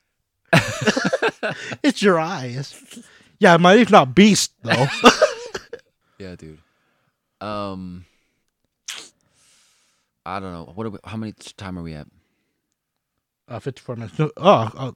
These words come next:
Speaker 1: you know who played, uh,
Speaker 2: Well,
Speaker 1: LeFou?
Speaker 2: had a
Speaker 1: Uh,
Speaker 2: brain, brain
Speaker 1: Lumiere?
Speaker 2: aneurysm.
Speaker 1: Sorry,
Speaker 2: Oh, oh, oh.
Speaker 1: You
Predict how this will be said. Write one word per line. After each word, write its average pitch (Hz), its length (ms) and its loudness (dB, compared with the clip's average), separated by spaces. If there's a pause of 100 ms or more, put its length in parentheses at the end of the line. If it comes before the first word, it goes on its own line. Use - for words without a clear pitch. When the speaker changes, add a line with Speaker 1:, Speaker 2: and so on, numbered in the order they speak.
Speaker 1:
you 135 100 -6
know 139 80 0
who 139 100 0
played, 139 320 0
uh, 131 320 2
Speaker 2:
Well, 110 140 -4
Speaker 1:
LeFou? 185 400 -6
Speaker 2:
had 92 120 -10
a - 40 -2
Speaker 1:
Uh, 135 200 4
Speaker 2:
brain, 123 100 -8
brain 135 160 2
Speaker 1:
Lumiere? 170 120 2 (140)
Speaker 2:
aneurysm. 78 320 -10
Speaker 1:
Sorry, 113 400 -8
Speaker 2:
Oh, - 0 -
oh, 156 520 6 (280)
oh. - 0 -
Speaker 1:
You 220 60 -20